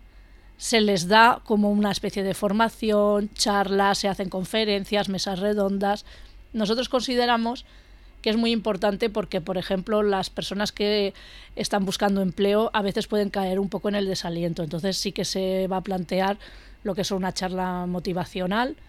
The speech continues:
se van a plantear una mesa redonda que creemos que es bastante importante por,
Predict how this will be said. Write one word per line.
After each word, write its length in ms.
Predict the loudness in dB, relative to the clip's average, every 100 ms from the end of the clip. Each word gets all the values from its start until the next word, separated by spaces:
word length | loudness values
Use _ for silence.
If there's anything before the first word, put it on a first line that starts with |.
| -20 -20 -20 -16
se 220 | -6 0
van 160 | 2 2
a 80 | 0
plantear 440 | -2 -2 -2 -2
una 140 | -2 -2
mesa 240 | -2 -2
redonda 560 | -2 -2 -2 -2 -4 -6 -12 -20 -20 -20 -14
que 680 | -2 2 2 2 2 2 0
creemos 320 | 0 -2 -2 -2
que 80 |
es 60 | -2
bastante 320 | -2 0 0
importante 760 | -2 -2 -2 -2 -2 -2 -4 -6 -14 -20 -20 -20 -4
por, 220 | -2 -2